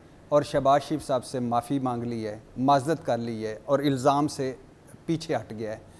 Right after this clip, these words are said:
तो यहाँ मेरे ख़्याल से यूँ लग रहा था कि किसी हलवाई की दुकान पर कोई मिठाई नहीं रह जाएगी।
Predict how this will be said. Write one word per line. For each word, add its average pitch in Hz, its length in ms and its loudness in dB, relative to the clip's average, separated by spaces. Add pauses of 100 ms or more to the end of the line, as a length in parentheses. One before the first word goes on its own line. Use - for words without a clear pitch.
(380)
तो 147 80 2
यहाँ 139 600 0
मेरे 139 200 0
ख़्याल 135 260 0
से 147 200 -2 (400)
यूँ 147 200 2
लग 143 180 6
रहा 139 180 4
था 143 160 0
कि 135 120 -6
किसी 165 280 -2
हलवाई 127 340 0
की 139 140 -4
दुकान 127 340 -4
पर 131 140 -4
कोई 135 200 -4
मिठाई 127 400 -2
नहीं 123 160 -4
रह 113 160 -6
जाएगी। 92 340 -14